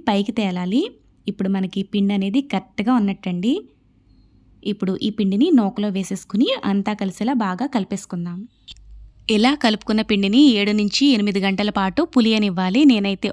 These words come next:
ఒక నైట్ అంతా పిండిని అలా వదిలేశానండి. తర్వాత రోజు ఇలా మనకి చక్కగా ఇడ్లీ పిండి అయితే రెడీ అయిపోయింది.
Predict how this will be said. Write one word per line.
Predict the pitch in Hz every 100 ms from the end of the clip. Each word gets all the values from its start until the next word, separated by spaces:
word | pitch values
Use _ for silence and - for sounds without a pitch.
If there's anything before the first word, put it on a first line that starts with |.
| 196
ఒక | 208
నైట్ | 196 190 208
అంతా | 214 320 277
పిండిని | 208 202 196
అలా | 196
వదిలేశానండి. | 185 185 196 - 190 185 190 311 - _ _ _ -
తర్వాత | 214 202 208 208 202
రోజు | 190 202 -
ఇలా | 196 233 220
మనకి | 196 190
చక్కగా | 196 - 185 - 440 - _ _ -
ఇడ్లీ | 196 175 226 220
పిండి | 202 196
అయితే | 185 220
రెడీ | 196 190 190
అయిపోయింది. | 190 185 180 202